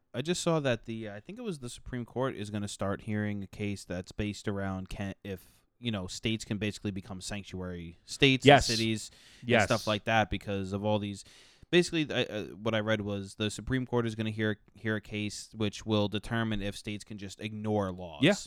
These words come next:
Speaker 1: that they don't agree
Speaker 2: Which I
Speaker 1: with.
Speaker 2: think they can under the Tenth Amendment. I think
Speaker 1: Well,
Speaker 2: it's
Speaker 1: I
Speaker 2: a
Speaker 1: guess
Speaker 2: states' right. I believe it's a Tenth Amendment. Like,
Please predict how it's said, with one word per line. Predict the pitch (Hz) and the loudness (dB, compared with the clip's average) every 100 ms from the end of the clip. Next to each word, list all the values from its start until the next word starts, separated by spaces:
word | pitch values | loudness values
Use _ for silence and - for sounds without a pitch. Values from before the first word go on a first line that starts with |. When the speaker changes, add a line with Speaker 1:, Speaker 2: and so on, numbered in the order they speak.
| - | -6
Speaker 1:
that | - | -6
they | 101 | -4
don't | 98 95 | -8 -10
agree | 165 - | 4 10
Speaker 2:
Which | - | 10
I | 196 | 8
Speaker 1:
with. | |
Speaker 2:
think | 233 254 | 0 -2
they | |
can | - 202 240 | 0 2 4
under | 208 | 2
the | 117 | 0
Tenth | - 143 | 0 0
Amendment. | 151 190 196 87 - _ _ _ _ - | 0 -2 -2 -4 -12 _ _ _ _ -12
I | |
think | 113 165 | -2 0
Speaker 1:
Well, | |
Speaker 2:
it's | 165 | 0
Speaker 1:
I | 151 | -2
Speaker 2:
a | |
Speaker 1:
guess | |
Speaker 2:
states' | 110 165 - | 2 2 2
right. | 170 208 | 0 2
I | 117 | -2
believe | 127 196 | -4 -4
it's | 285 | -6
a | 165 | -6
Tenth | 165 156 | -6 -4
Amendment. | 147 160 104 98 | -2 0 -2 -2
Like, | 98 92 | -6 -6